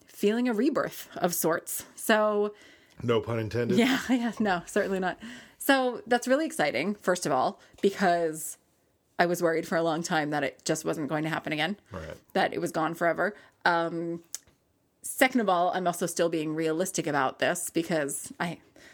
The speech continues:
Speaker 1: even though I've been feeling the stirrings now for a couple of days, I haven't done anything, uh, although it's been a, a holiday weekend. <laughs> But, um, but no, I think I'm, I, I'm excited.
Speaker 2: Good.
Speaker 1: Exci-, like, for the first time in, I don't know, four or five, four or five months at least,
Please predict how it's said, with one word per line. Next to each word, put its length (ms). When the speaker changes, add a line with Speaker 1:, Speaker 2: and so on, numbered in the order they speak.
Speaker 1:
even 160
though 80
I've 140
been 120
feeling 340
the 60
stirrings 380
now 140
for 120
a 40
couple 220
of 60
days, 200
I 60
haven't 200
done 160
anything, 380
uh, 280
although 160
it's 120
been 120
a, 260
a 80
holiday 300
weekend. 340
<laughs> 100
But, 180
um, 420
but 140
no, 120
I 100
think 180
I'm, 340
I, 260
I'm 160
excited. 540
Speaker 2:
Good. 120
Speaker 1:
Exci-, 200
like, 240
for 80
the 100
first 260
time 240
in, 360
I 80
don't 140
know, 200
four 380
or 40
five, 600
four 220
or 40
five 200
months 300
at 120
least, 500